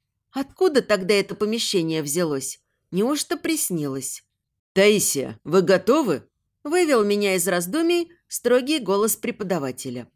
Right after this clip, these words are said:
И я, встряхнув головой, снова окунулась в работу, надеясь, что больше никаких странных видений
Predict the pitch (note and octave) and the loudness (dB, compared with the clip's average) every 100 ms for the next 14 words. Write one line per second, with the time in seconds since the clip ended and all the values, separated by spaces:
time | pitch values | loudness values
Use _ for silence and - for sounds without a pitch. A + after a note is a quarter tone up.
0 | _ _ - A#3+ A#3+ E4+ E4+ - F#3+ F3 | _ _ -6 -4 0 0 0 -2 0 0
1 | - F#3 D#3 C#3+ E3 D#3+ A3+ E4+ E4 _ | 0 -2 -2 0 2 2 0 -2 -4 _
2 | - - F4+ F4 C4 - A3 C4+ B3+ - | -10 -2 0 2 2 0 -2 -2 -2 -2
3 | F3+ E3 C3 C#3 - B2+ - _ - G#3+ | -4 -4 -4 -6 -6 -12 -12 _ -6 -6
4 | G#3 D#4+ E4 - - _ - - G#3+ E3+ | -2 -2 0 -4 -8 _ -14 -2 -2 0
5 | D4 F4+ - C#4+ A#3 G3+ G#3 F#3 - F#3+ | -2 0 0 0 0 0 0 -2 -2 0
6 | F3+ E3+ D#3+ D#3 D#3+ G#3 D4 D4+ D4 | 0 0 -4 -4 -4 -2 -2 -2 -6